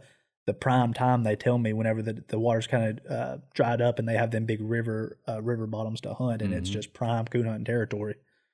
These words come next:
Speaker 1: I think people, you know, when people, when you say you're hunting in Tennessee, people think mountains, and that's not the case. It's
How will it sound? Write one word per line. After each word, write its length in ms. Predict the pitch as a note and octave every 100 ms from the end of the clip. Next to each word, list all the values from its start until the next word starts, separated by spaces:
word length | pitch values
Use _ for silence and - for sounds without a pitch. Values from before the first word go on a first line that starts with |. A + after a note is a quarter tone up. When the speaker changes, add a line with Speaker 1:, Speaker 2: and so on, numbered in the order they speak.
| _ _ -
Speaker 1:
I 80 |
think 180 | A#2 D3+
people, 320 | D3 C3+ B2
you 120 | C#3 C#3+
know, 100 | C3
when 160 | C3
people, 240 | D3+ D3 C3+
when 240 | B2+ - -
you 120 | D3+
say 140 | C#3 C3
you're 100 | A#2+
hunting 180 | C3+
in 60 | A#2+
Tennessee, 360 | B2 A#2 B2+ A#2
people 280 | C3 C3 A2
think 320 | B2 A2+ -
mountains, 480 | B2 A2+ A2+ A2+ A2+
and 140 | A2+
that's 240 | A#2+ A2+ C3+
not 180 | A#2
the 60 | B2+
case. 320 | - C#3+ C3+
It's 200 | A2+ -